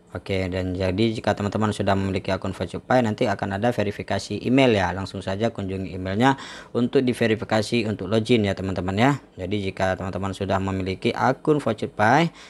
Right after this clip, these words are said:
jadi langsung saja klik login to earn account ya. Klik saja login to earn account.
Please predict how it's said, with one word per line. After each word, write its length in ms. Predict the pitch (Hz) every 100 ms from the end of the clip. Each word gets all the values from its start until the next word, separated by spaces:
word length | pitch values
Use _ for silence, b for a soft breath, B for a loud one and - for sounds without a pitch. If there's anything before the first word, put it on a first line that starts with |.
| B
jadi 160 | - 123
langsung 320 | 123 120 127
saja 320 | 120 123 135
klik 400 | 135 - 131 131
login 480 | 110 110 110 120 120
to 400 | - 107 107 - _ _ - _ _ - 110
earn 240 | 117 117
account 480 | 117 - 135 110 95
ya. 240 | 90 92 - B B B _
Klik 240 | 110 113
saja 320 | - 101 117 107
login 320 | 98 113 120
to 240 | 117 120
earn 240 | 107 113 -
account. 640 | - 101 - 104 92 87